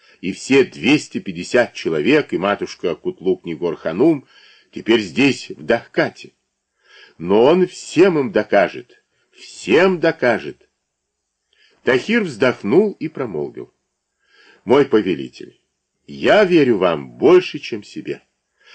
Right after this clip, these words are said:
но избавиться вам от забот венценосца нельзя". "Почему?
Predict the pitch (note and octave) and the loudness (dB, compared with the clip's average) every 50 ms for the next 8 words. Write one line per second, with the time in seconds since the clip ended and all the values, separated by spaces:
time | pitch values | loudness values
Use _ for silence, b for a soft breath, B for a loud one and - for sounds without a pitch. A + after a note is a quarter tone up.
0 | b b b D#2 F#2 B2 C#3 C3+ B2+ A2 F#2 C#2+ C#2+ D#3 F#3 G#3+ G3 F#3 F3+ - | b b b -2 2 2 4 4 2 0 -2 -2 0 2 4 4 4 2 0 0
1 | - - C3 A#2 C3+ C3+ A#2+ A2 G2 - B1+ D#2+ F2+ D#2+ D#2+ A#2 A#2 - - - | -2 0 2 2 4 4 2 0 0 -2 -2 -4 -4 2 4 4 4 4 2 -4
2 | F#2 E2+ - - - D#2+ D2+ G#2 E3 E3+ - - - - - D#2 C2+ B1 _ _ | -4 -4 -4 -10 -10 -6 0 0 0 0 -2 -6 -18 -14 -14 -14 -14 -14 _ _
3 | _ _ - G#2+ A#2+ G#2+ - - D#2+ C#2 - _ _ _ _ _ _ _ _ _ | _ _ -2 -2 -2 -2 -4 -10 -12 -12 -12 _ _ _ _ _ _ _ _ _
4 | _ _ _ _ _ _ _ _ F#2+ F#2+ F#2 - - F2 D#2 F2+ B2 E3 F3 | _ _ _ _ _ _ _ _ -4 -4 -4 -4 -6 -6 -2 0 -2 -2 -2